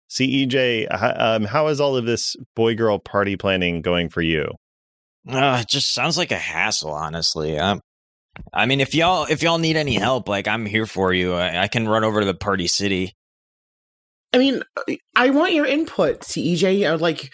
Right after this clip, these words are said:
Speaker 3: I know I'm, like, getting all stressed out and stuff, but you're, like, so chill. Like, what would be a party, the atmosphere that you would like? Like,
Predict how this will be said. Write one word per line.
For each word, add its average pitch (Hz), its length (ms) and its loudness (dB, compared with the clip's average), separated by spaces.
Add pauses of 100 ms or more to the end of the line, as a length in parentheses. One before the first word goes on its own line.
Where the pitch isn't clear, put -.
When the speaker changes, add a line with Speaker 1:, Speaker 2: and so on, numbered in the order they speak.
(720)
Speaker 3:
I 208 140 4
know 226 260 4
I'm, 220 120 2
like, 202 200 2
getting 202 220 2
all 190 80 0
stressed - 380 -4
out 180 200 2
and 214 100 -4
stuff, 226 280 -2
but 196 120 -4
you're, 220 120 -2
like, 262 240 0
so 220 320 0
chill. 202 480 0
Like, 147 180 -2
what 214 180 0
would 233 160 0
be 208 120 0
a 175 60 2
party, 175 380 -2
the 143 220 0 (140)
atmosphere 165 500 2
that 143 160 0
you 160 300 0
would 147 180 0
like? - 340 -6 (240)
Like, 139 160 2